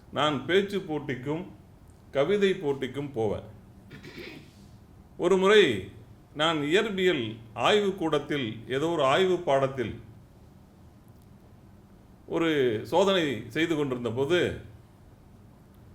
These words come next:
ஒரு நண்பர் வந்தார். "இங்கே சுப்பிரமணியன் என்பது யார்?"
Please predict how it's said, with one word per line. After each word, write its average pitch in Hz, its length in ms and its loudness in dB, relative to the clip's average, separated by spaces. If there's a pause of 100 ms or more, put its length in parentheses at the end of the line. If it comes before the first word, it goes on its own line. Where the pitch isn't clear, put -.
(120)
ஒரு 160 180 -4
நண்பர் 165 300 2
வந்தார். 147 420 6 (260)
"இங்கே 143 320 0
சுப்பிரமணியன் 180 540 0
என்பது 147 280 -2
யார்?" 139 300 4